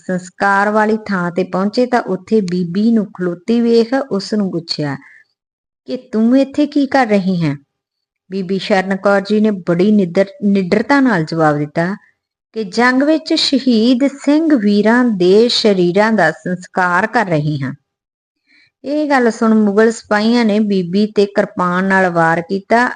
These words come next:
ਅਤੇ ਚੁੱਕ ਕੇ ਉਸੇ ਅੰਗੀਠੇ ਵਿੱਚ ਜਿੰਦਾ ਹੀ ਸੁੱਟ ਦਿੱਤਾ, ਜਿੱਥੇ ਬੀਬੀ ਜੀ ਅਕਾਲ ਪੁਰਖ ਦਾ ਭਾਣਾ ਮੰਨਦੇ ਹੋਏ ਜਲਦੀ ਚਿਖਾ ਵਿੱਚ ਸ਼ਹੀਦ ਹੋ ਗਏ।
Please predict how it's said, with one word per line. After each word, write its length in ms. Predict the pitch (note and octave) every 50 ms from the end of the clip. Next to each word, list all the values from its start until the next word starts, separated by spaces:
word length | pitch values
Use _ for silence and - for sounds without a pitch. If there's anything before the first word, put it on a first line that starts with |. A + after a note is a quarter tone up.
| - F3+
ਅਤੇ 180 | E3+ F#3 F#3
ਚੁੱਕ 380 | F3+ F3+ - A#3 A3 A3 A3+ A#3+
ਕੇ 320 | A3 A3+ G3 F3+ - - -
ਉਸੇ 320 | F#3+ G#3+ G#3+ - C4+ C4 C4 - - -
ਅੰਗੀਠੇ 540 | F3+ F#3 F#3 F3+ F#3 F#3 F#3 - G#3+ G#3
ਵਿੱਚ 240 | G3+ F3+ F3 F3+ F3+
ਜਿੰਦਾ 480 | F3+ E3+ F3+ F#3+ G3 F#3+ F#3 G#3 A3+ A#3+
ਹੀ 180 | A3+ G#3+ B3
ਸੁੱਟ 340 | A#3+ A#3 - G3 F3+ - -
ਦਿੱਤਾ, 340 | F#3+ F#3 F3 _ - C#3 A#2+ - _ _ _ _ _ _ _ _ _ _ _ _ _ _ -
ਜਿੱਥੇ 400 | F#3+ E3 F3 E3 E3+ - G3+ F#3+
ਬੀਬੀ 360 | F3+ E3+ F3 E3+ E3 E3 E3 E3
ਜੀ 340 | D#3+ E3 F#3 A3 - - - -
ਅਕਾਲ 500 | F3+ F3+ - G3 F#3+ G3 G3 G#3 G#3+ A3+ A3
ਪੁਰਖ 380 | A3 - - F#3 F3 F3+ -
ਦਾ 180 | F3+ F3 E3+ E3+
ਭਾਣਾ 500 | E3+ - - A3 G#3+ F3+ E3 E3+ F3+ G3
ਮੰਨਦੇ 500 | F#3+ E3+ D#3+ D#3 D#3+ E3 E3 F3 F3+ F3
ਹੋਏ 140 | E3 E3 E3
ਜਲਦੀ 560 | E3+ - G#3+ A3+ A3 A3 A3+ A3 C4 C4 B3
ਚਿਖਾ 380 | A3 - G#3 G3 - F3 E3 E3
ਵਿੱਚ 240 | E3+ E3+ E3+ -
ਸ਼ਹੀਦ 540 | A3 - - - A#3+ G3+ A#3 A3 F#3+ D#3+ E3+
ਹੋ 180 | D#3+ F#3 G3 F#3
ਗਏ। 160 | F3+ C#3+ -